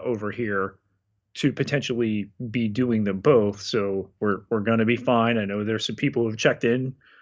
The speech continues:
with us online. Like, "Are, are you guys good with the amount of content?" You know, we, we put, uh, a version of the schedule out and people are like, you know, "You, you gonna make it?"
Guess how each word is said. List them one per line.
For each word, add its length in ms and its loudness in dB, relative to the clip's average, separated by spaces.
with 180 4
us 240 2
online. 720 0
Like, 260 -2
"Are, 300 -2
are 80 2
you 160 0
guys 380 2
good 520 4
with 240 -6
the 400 -4
amount 400 0
of 140 0
content?" 640 -4
You 120 -6
know, 120 -6
we, 300 -6
we 100 -2
put, 340 -2
uh, 360 -4
a 180 6
version 640 0
of 400 2
the 160 4
schedule 640 0
out 300 -2
and 120 -10
people 320 -6
are 160 -4
like, 460 -8
you 60 -6
know, 100 -4
"You, 300 -2
you 120 -4
gonna 180 0
make 280 2
it?" 280 0